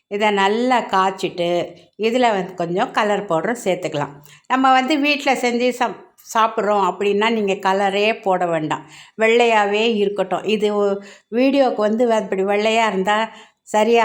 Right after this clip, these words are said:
வராது, பார்க்கறதுக்கு நல்லா இருக்கு. அதுக்காகத்தான் நான் கலர் போட்டேன். வீட்ல செஞ்சு சாப்பிட்றதா இருந்தா, நீங்க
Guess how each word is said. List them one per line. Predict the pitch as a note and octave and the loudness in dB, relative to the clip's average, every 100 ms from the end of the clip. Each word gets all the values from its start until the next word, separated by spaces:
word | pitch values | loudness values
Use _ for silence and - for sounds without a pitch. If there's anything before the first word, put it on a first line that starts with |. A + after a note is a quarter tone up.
| G3 | 2
வராது, | F3+ F#3+ F3+ F#3 | 2 0 -2 -2
பார்க்கறதுக்கு | F#3 F#3 G3 F#3 F3+ F#3 | 0 0 -4 -6 -4 -2
நல்லா | F3 F3+ | 0 0
இருக்கு. | F3 F3 - | -2 -4 -2
அதுக்காகத்தான் | G3 G#3 G#3 G3+ A3+ A3 | -2 0 -2 0 -2 -2
நான் | F#3+ F3+ | -2 -2
கலர் | F3+ F#3 F#3 | 0 -2 -4
போட்டேன். | D#3+ D#3+ E3 - _ - | -6 -8 -10 -18 _ -4
வீட்ல | C4 C4+ B3 A3+ | -2 0 0 0
செஞ்சு | G#3 G#3+ G#3+ | 0 0 -2
சாப்பிட்றதா | G#3 G3+ G3+ G3 G3 F3+ | -2 0 -2 -2 -2 0
இருந்தா, | F3+ G3 G3+ - - - | 0 0 0 -4 -18 -4
நீங்க | F#3 | 0